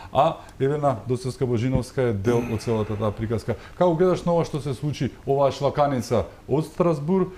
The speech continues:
и дали е повторно навестување на некои подобри времења, црни за некого, за оние што се на власта, а малку поубава иднина за Македонија?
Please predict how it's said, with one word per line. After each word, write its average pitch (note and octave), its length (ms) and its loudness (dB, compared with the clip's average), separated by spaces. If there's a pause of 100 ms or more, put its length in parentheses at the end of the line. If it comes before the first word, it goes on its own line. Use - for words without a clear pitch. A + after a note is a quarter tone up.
и D3 120 -2
дали D#3 280 2
е D3 80 0
повторно D3+ 540 0
навестување D3+ 720 0
на C#3+ 120 0
некои C3+ 320 0 (240)
подобри C3+ 560 2
времења, A2+ 560 2
црни C#3 400 0
за B2+ 160 0
некого, G#2 480 2
за G#2+ 160 0
оние A2 260 2
што G#2 160 -6
се G#2 160 -6
на G2+ 100 -2
власта, D3+ 520 -2 (400)
а A#2 120 0
малку B2 280 -2
поубава B2 420 0
иднина A2+ 360 2
за A2+ 100 -2
Македонија? G2+ 480 -2